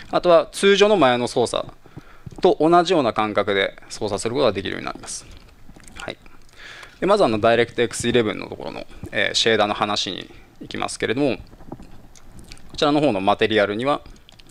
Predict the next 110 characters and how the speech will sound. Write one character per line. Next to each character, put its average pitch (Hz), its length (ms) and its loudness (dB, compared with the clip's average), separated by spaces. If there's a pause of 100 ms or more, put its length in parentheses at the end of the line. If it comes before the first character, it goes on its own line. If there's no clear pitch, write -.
(760)
ダ 117 80 2
イ 110 40 4
レ 107 60 4
ク - 80 -18
ト 110 60 0
X - 280 -4
イ 104 60 -2
レ 107 80 2
ブ 101 100 -8
ン 92 80 -12
の - 200 -14
エ 117 80 0
フ 151 100 2
ェ 147 40 4
ク - 80 -16
ト 165 80 0
シ - 140 4
ェ 139 60 6
ー - 40 4
ダ - 80 -4
ー - 20 -8
で - 80 -18
す - 80 -12
ね、 117 160 -12 (640)
と - 80 -2
い 143 40 4
う 139 40 4
も 131 80 2
の 110 80 -2
が、 - 160 -8 (100)
え 113 100 0
ー、 - 20 0
割 101 160 4
り 95 60 2
当 92 60 -4
て 95 80 -2
ら 92 120 0
れ - 80 -6
て - 180 -14 (180)
お - 80 -10
り 92 80 -8
ま - 100 -14
す。 - 140 -20 (720)
で、 156 100 2
規 - 100 -8
定 196 200 6
で 196 260 6
ダ 151 120 6
イ 151 40 6
レ 156 60 2
ク - 80 -10
ト 165 80 0
X - 240 -4
イ 160 40 2
レ 165 100 6
ブ 135 80 0
ン 107 60 0
の 95 120 -4
シ - 140 2
ェ 113 100 4
ー - 20 2
ダ 110 200 4
ー - 20 2
を、 139 280 2
え 104 140 2
ー、 - 20 2
割 110 180 4
り 110 40 6
当 107 60 2
て 110 80 -2
る 120 100 -2
と、 147 280 2 (520)
こ 139 80 -2
の 131 100 2
エ 131 100 4
フ 143 100 2
エ 151 40 6
ッ - 40 2
ク - 80 -12
ス - 80 0
オ 143 60 6
ー 113 40 2
と - 80 -8
い 82 40 -8
う 82 60 -14
も 82 100 -14
の - 80 -14
で - 60 -16
す - 100 -10
ね、 127 200 -6
Uber 143 400 4
シ 139 140 0
ェ 127 80 4
ー - 20 4
ダ 101 100 4
ー 95 60 2
エ 104 40 2
フ 110 80 0
エ 113 40 0
ッ - 40 -2
ク - 80 -14
ス - 80 -6
オ 107 80 0
ー - 20 -12
と - 80 -8
い 92 40 -8
う - 20 -10
も 95 80 -10
の 95 80 -10
が - 120 -8